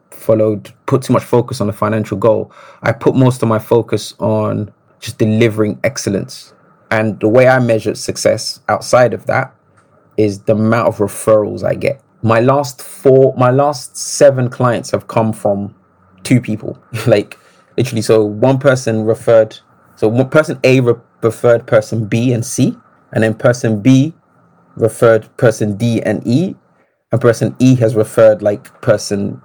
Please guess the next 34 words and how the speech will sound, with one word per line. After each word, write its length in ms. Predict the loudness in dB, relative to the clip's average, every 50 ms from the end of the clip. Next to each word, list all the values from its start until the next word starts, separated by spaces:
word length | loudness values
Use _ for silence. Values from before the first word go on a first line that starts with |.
| -20 -20 -20 _ _ -20 _ _ _ 0
F. 300 | 0 0 -2 -6 -12 -8
I 40 | -6
don't 120 | -4 -4
know, 60 | -2
my, 360 | -2 -4 -4 -4 -4 -4 -6 -6
my, 0 |
my, 280 | -6 -6 -6 -6 -8 -10 -10
my 160 | -8 -8 -8
<laughs> 40 | -8
alphabet's 500 | -8 -8 -6 -4 -2 -2 -2 -4 -8 -8
correct, 400 | -4 -2 -2 -2 -2 -6 -2 0
but 220 | 0 0 0 -2 -10 _ -20 _ _ -4 -2
just 180 | 0 0 2 2
from 200 | 2 2 2 0
two 220 | 0 0 0 0
people, 560 | 0 0 -2 0 2 2 4 4 4 2 0 -4 -2
well, 160 | 0 2 2
actually 180 | 2 0 -2 -2
from 220 | 0 0 2 2
one 180 | 2 2 2 2
person, 300 | 0 -2 -2 -2 -8 -12
to 80 | -10
be 80 | -12 -14
fair, 240 | -14 -12 -14 -14 -16 _ _ -20 -20 -20 _ _
from 180 | -2 0 2 2
one 220 | 4 2 2 2
person, 340 | 2 2 2 2 0 -2 -4
there's 140 | -4 -4 -4
come 180 | -4 -4 -4
seven 300 | -2 -2 -2 -2 -2 -4
clients. 360 | -6 -6 -6 -6 -6 -10 -14 -10
But 180 | _ -2 0
then 140 | 0 0 0
it's, 260 | -2 -4 -6 -12 -18